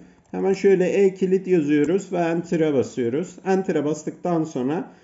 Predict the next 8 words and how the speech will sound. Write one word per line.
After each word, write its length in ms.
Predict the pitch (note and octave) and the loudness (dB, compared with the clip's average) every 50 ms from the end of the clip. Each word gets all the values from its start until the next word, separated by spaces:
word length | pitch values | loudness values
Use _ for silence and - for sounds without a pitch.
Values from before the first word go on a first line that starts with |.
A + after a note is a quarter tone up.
| _ _ _ - | _ _ _ 2
e-kilidin 760 | F#3+ G3 F#3+ F#3+ - E3+ D3+ D3+ D3 E3 G3+ G#3+ - - - - | 2 2 4 2 2 2 2 4 4 4 2 2 0 -4 -4 -2
internet 420 | - F#3 F3+ F3+ E3 F3 F3 E3+ F3 | -2 0 0 2 2 2 0 -2 -4
sitesi 360 | - - D#3 C#3 A2+ - C#3+ | -6 -4 -4 -2 -2 -2 0
görünüyor. 460 | D3 D3+ C#3 C3 B2+ A#2+ B2 D3+ F#3 - - - | 2 2 4 4 2 2 0 0 -2 -6 -10 -8
Hemen 260 | - E3+ F3+ F#3 F#3 | -4 -2 -2 -2 -2
tıklayalım. 580 | - G3 - - - F#3+ F3+ D3 D3 D#3+ G3 - - - _ _ | -4 -6 -10 0 2 2 2 4 2 -2 -4 -4 -10 -20 _ _
Tıkladıktan 760 | - G#3 A3 A3+ G3 F3+ D#3 D3+ D#3 - - C#3+ C3 A#2 A#2+ | -6 -4 -2 -2 -2 0 0 -2 -4 -4 -4 -4 -2 -2 -2
sonra 500 | A#2+ - - C3 B2+ C#3 E3 G3 - - | -4 -4 -4 -2 0 0 0 -2 -4 -6